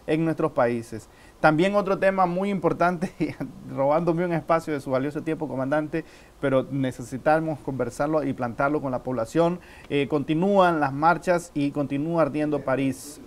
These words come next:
Francia continúa experimentando una de las, eh, protestas más prolongadas en su historia, que se calcula ya ha cobrado a esta hora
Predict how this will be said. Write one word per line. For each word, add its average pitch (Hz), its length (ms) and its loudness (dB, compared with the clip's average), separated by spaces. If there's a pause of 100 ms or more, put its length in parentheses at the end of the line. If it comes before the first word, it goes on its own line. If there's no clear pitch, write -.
Francia 185 800 4 (320)
continúa 156 520 2
experimentando 165 800 2
una 170 160 0
de 170 60 2
las, 160 340 2
eh, 139 360 -2
protestas 143 640 -2
más 165 280 2
prolongadas 170 960 6
en 180 180 -2
su 175 120 -6
historia, 156 540 2 (300)
que 170 140 2
se 185 180 0
calcula 135 540 2
ya 139 340 4
ha 160 100 6
cobrado 127 580 2 (120)
a 139 220 4
esta 190 340 6
hora 131 340 4